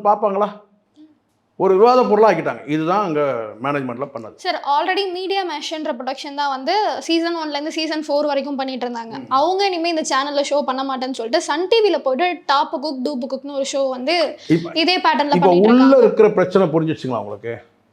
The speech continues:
Speaker 1: இங்க வந்து பிரச்சனை அவங்களுக்குன்னு கேட்டா பிரியங்கா வெர்சஸ் மணிமேகலை கிடையாது. அந்த
Speaker 2: விஜய் டி வி
Speaker 1: சீசன்,
Speaker 2: வெர்சஸ் சன் டி வி.
Speaker 1: சீசன், <laughs> அதுதான் அந்த குக் வித் கோமாளி கண்டென்ட் வந்து விழுது,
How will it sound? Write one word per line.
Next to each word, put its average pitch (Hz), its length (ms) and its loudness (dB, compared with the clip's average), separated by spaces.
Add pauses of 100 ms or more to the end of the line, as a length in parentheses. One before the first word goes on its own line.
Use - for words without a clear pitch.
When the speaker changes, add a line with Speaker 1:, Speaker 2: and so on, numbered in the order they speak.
(640)
Speaker 1:
இங்க 175 360 4
வந்து 165 260 6
பிரச்சனை 196 440 2
அவங்களுக்குன்னு 151 360 0
கேட்டா 135 240 -4
பிரியங்கா 180 640 2
வெர்சஸ் 147 460 -2 (480)
மணிமேகலை 143 480 2
கிடையாது. 120 520 -4 (500)
அந்த 123 280 4
Speaker 2:
விஜய் - 200 6
டி 220 60 4
வி 254 40 6
Speaker 1:
சீசன், 262 160 6
Speaker 2:
வெர்சஸ் 269 40 2
சன் 277 220 -8
டி - 80 -8
வி. - 20 -6
Speaker 1:
சீசன், 202 400 2 (120)
<laughs> 233 540 0
அதுதான் 143 380 0
அந்த 110 360 -6
குக் 180 220 -4
வித் 240 180 0
கோமாளி 202 320 2
கண்டென்ட் 233 520 4
வந்து 247 480 0 (280)
விழுது, 196 640 0